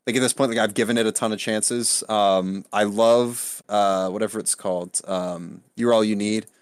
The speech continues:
and, like, obviously, like, Silent Speaks is great, but, like, everything else outside of that, I just, it feels like it's too much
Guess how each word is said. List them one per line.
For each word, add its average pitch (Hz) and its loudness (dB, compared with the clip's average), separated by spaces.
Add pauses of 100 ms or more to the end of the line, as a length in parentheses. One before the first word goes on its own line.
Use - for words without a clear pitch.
(460)
and, 117 2
like, 113 2
obviously, 101 0
like, 101 -2
Silent 95 0
Speaks - -4
is 92 -4
great, 92 -4
but, 92 -6
like, 101 -8
everything 120 -2
else 107 2
outside 101 0
of 98 -2
that, 95 0
I 92 -2
just, 95 -6 (480)
it - -2
feels 147 4
like 156 4
it's - 2
too 143 4
much 123 2